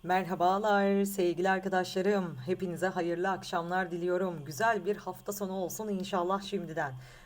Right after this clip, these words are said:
Çaylarınızı alın, kahvelerinizi eline alın ve hemen beni izlemeye başlayın. Güzel enerjilerle sevgili arkadaşlarım. Ben de gördüğünüz gibi çayımı elime aldım.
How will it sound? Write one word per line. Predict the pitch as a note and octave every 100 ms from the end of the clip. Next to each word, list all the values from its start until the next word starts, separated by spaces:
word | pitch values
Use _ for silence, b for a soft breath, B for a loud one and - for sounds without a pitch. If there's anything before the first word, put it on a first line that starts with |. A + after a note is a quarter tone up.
| B
Çaylarınızı | A#3+ G#3+ G3 F3 E3+ D#3
alın, | F3 G3 G#3+ G#3 B B -
kahvelerinizi | C4 A3 F#3+ F#3 F3 E3 E3+
eline | F3+ G3 G3
alın | G3 G3 G3+ - B B B - - E3
ve | G3+
hemen | G#3 A#3 G#3 F#3+
beni | F#3+
izlemeye | F#3+ F#3+ F3+ F3+
başlayın. | F3 E3+ E3 D#3 C3+ -
Güzel | F#3+ G3+ A3+
enerjilerle | G3 F3+ F3 F3 F3+ E3+
sevgili | E3 F3 D#3+ E3
arkadaşlarım. | D#3+ E3+ E3 F3 F#3 G#3+ -
Ben | G3+ F3+
de |
gördüğünüz | F3 F#3 F3+ F#3 F#3 E3+
gibi | E3 E3 F3+ A3+ - - - _ _ b b b b b
çayımı | - G#3 F#3 E3+
elime | F#3 G3+ G#3
aldım. | G#3 G#3 G#3 G#3